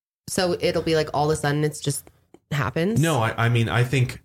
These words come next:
Speaker 2: when we get closer to that time, I mean, this says by twenty fifty, so that's still years away from that happening, but it could slowly, it's gonna be a slow melt.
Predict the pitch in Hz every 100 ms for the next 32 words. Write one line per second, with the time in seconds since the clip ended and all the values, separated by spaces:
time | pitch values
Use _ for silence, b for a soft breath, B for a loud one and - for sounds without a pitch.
0 | - 110 113 113 104 90 - 110 - 110
1 | 104 92 - - 117 98 95 95 95 101
2 | 101 98 92 87 87 - 107 92 - 117
3 | 90 87 98 107 - 104 92 87 92 101
4 | 98 92 82 110 90 87 B B B B
5 | - 95 90 80 110 110 90 87 95 101
6 | 123 - 95 92 - 120 101 - - -
7 | 104 110 113 104 104 - 147 131 101 -
8 | 107 107 107 95 95 107 90 -